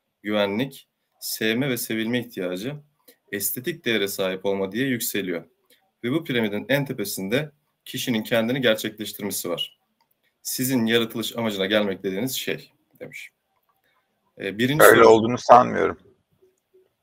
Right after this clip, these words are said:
Speaker 2: Maslow'u biliyorum, sosyal psikoloji yüz bir. Standart. Ama maneviyatla bir alakası yok. Dünyevi bir yaklaşım, toplumsal psikoloji üzerine.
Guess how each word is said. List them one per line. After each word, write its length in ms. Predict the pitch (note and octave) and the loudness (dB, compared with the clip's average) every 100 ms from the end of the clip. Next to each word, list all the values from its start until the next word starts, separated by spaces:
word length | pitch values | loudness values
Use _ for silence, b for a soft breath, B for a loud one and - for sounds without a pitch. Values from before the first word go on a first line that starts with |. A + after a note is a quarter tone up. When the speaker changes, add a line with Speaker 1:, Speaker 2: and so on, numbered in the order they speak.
| b b b | b b b
Speaker 2:
Maslow'u 520 | G#2+ A#2 B2+ C#3+ C3+ | 10 10 12 8 6
biliyorum, 320 | B2+ C3 A2 E2+ | 4 6 6 4
sosyal 400 | G#2 - B2 G#2 | -2 0 4 2
psikoloji 500 | - - G2+ G2 G2 | 2 -2 -2 0 -4
yüz 260 | E2+ D#2+ | -8 -8
bir. 220 | - - - - _ _ _ _ _ _ - | -10 -12 -16 -20 _ _ _ _ _ _ -20
Standart. 760 | G2 - - E2 - C2 - - _ _ _ _ _ _ _ _ - | -18 -8 -4 -4 2 0 0 -12 _ _ _ _ _ _ _ _ -6
Ama 300 | - G2+ G2 | 0 4 8
maneviyatla 680 | G2+ G2+ G2 G2+ - F#2+ | 8 8 8 6 4 2
bir 60 | F#2 | 4
alakası 500 | F2 E2+ - - G#2+ | 6 4 2 -4 0
yok. 240 | G2 - | 0 0
Dünyevi 420 | F#2 F2 E2+ F2 | -8 -6 -6 -4
bir 60 | E2+ | 0
yaklaşım, 680 | E2+ - F2 - G#2+ G2+ G2 _ _ _ _ | 0 0 -4 -4 -6 -8 -12 _ _ _ _
toplumsal 540 | - F#2+ G2 F#2+ F#2 F2 | -6 -4 -4 2 4 4
psikoloji 480 | - - F2 E2 F2 | 2 0 0 -2 -6
üzerine. 500 | D2 E2+ D2+ D2 | -2 -2 -2 -6